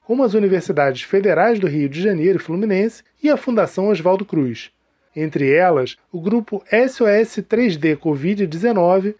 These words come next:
que une voluntários para produzir equipamentos de proteção para profissionais de saúde, e o Laboratório de Engenharia Pulmonar e Cardiovascular da cop, que desenvolve o Vexco,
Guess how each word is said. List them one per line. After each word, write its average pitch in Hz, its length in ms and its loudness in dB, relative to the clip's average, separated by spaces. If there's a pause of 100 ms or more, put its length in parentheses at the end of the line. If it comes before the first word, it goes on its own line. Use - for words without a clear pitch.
(160)
que 208 160 -2
une 247 220 0
voluntários 196 840 0
para 151 240 0
produzir 165 540 -2
equipamentos 156 680 -4
de 190 100 0
proteção 160 520 -4
para 135 200 -8
profissionais 151 600 -2
de 190 80 -6
saúde, 196 560 0 (200)
e 254 120 -2
o - 20 2
Laboratório 220 640 2
de 202 120 -2
Engenharia 202 600 0
Pulmonar 190 560 2
e 156 60 -2
Cardiovascular 175 960 0
da 208 100 0
cop, 175 560 -2 (240)
que 160 100 -6
desenvolve 196 720 0
o 233 60 2
Vexco, 147 720 -2